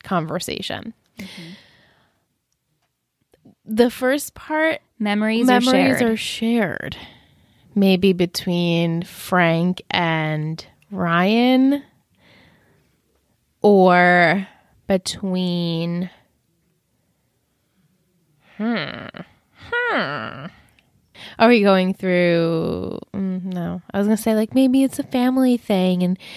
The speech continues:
Speaker 1: Kirsten's like, "Here, look at my baby pictures of Seth, because you guys are so old now and growing up," and, or maybe Seth and Summer are reflecting on memories of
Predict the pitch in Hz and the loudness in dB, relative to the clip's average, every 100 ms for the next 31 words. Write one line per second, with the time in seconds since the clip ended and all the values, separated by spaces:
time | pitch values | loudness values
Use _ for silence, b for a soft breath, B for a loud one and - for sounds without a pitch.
0 | B - - 240 - 240 269 254 - - | B -4 0 0 0 0 2 0 -4 -2
1 | 320 311 294 320 311 302 294 277 277 285 | 2 4 4 2 2 2 2 0 0 -2
2 | - 294 285 269 - - 277 277 277 - | 0 0 0 -2 -4 0 2 4 2 -2
3 | 262 254 254 254 262 254 254 - 277 262 | -4 -2 0 2 2 2 2 0 2 2
4 | - 262 269 262 262 269 262 262 262 262 | 2 0 2 0 -2 0 0 2 2 2
5 | 254 233 226 240 247 247 247 240 240 - | 2 2 2 2 4 4 2 2 0 -2
6 | 214 214 214 b b b b b b b | -2 -2 -4 b b b b b b b
7 | b b _ - 190 190 190 185 190 190 | b b _ -4 0 2 0 0 -2 -2
8 | 196 196 190 185 185 180 - 190 185 180 | -2 -2 -2 -2 -2 -4 -2 -2 0 0
9 | 196 226 254 247 240 240 247 247 - 233 | 2 4 4 4 4 4 2 2 2 0
10 | 220 208 208 202 208 208 214 214 214 202 | 2 2 2 2 2 2 2 4 2 2
11 | 180 170 175 | 0 -2 -8